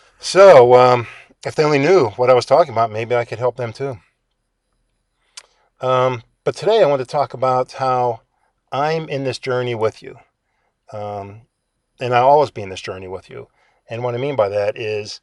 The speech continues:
you know, I talked about how the more successful you get, the more closer you get to your dream,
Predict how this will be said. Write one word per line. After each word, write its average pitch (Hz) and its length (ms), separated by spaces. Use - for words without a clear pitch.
you 120 60
know, 113 60
I 117 40
talked 156 280
about 123 300
how 117 420
the 120 120
more 165 200
successful 139 640
you 113 120
get, 120 260
the 123 80
more 110 120
closer 131 480
you 110 60
get 123 280
to 120 140
your 107 180
dream, 117 540